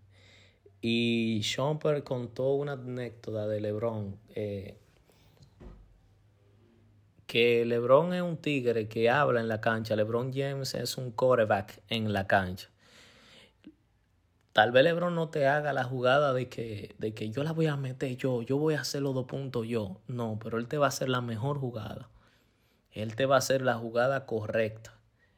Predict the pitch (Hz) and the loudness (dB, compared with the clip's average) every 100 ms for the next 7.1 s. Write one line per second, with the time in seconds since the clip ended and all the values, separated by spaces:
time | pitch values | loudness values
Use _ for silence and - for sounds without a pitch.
0 | _ 208 113 110 113 120 120 131 131 - | _ -10 -8 -6 -6 -6 -6 -6 -10 -16
1 | _ - 107 104 104 101 101 139 139 - | _ -10 -6 -4 -4 -6 -4 -2 -4 -8
2 | - - - _ _ - 131 131 147 180 | -20 -20 -20 _ _ -4 2 4 6 6
3 | 185 180 160 139 131 - 120 110 - - | 4 2 4 4 4 0 -2 -2 -6 -8
4 | - 113 - 139 127 113 104 110 - _ | -2 -2 0 -2 -2 -2 -6 -12 -18 _
5 | _ _ _ _ - _ _ _ - 127 | _ _ _ _ -20 _ _ _ 0 2
6 | 117 110 110 - 143 120 107 107 101 95 | 2 -2 -4 -2 -2 -2 -6 -6 -8 -8